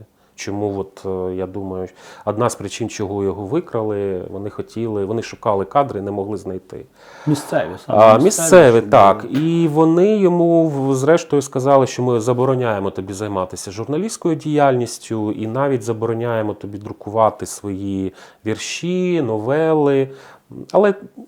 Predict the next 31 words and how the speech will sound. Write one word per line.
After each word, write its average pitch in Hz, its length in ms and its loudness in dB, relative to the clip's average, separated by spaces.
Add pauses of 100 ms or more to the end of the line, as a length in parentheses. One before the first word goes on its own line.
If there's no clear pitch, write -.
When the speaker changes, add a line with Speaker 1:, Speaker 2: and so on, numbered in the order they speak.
Speaker 1:
окей, 90 320 -4
писати 135 440 0
ти - 120 -6
їх 123 160 -4
можеш, 160 340 -2
але 107 140 -4
для 95 140 -8
себе. 73 380 -10 (580)
Speaker 2:
На 151 100 -4
даний 196 300 2
час 190 340 0
ви 147 260 -2 (100)
перебуваєте 131 560 0
у - 20 -6
нас 117 240 -10
на 110 80 -10
Прикарпатті. 117 720 -6 (440)
Чим 160 200 -4
за-, 156 200 -2
займаєтесь? 127 760 -4
Чи - 140 -12
далі, 131 300 0
чи, - 120 -20
чи - 180 -12
надалі 127 600 -2
займаєтесь 117 520 -8
журналістською 113 580 -10
діяльністю? 104 600 -10
Чи - 140 -14
відвідуєте 123 600 -8
Херсонщину? 120 800 -12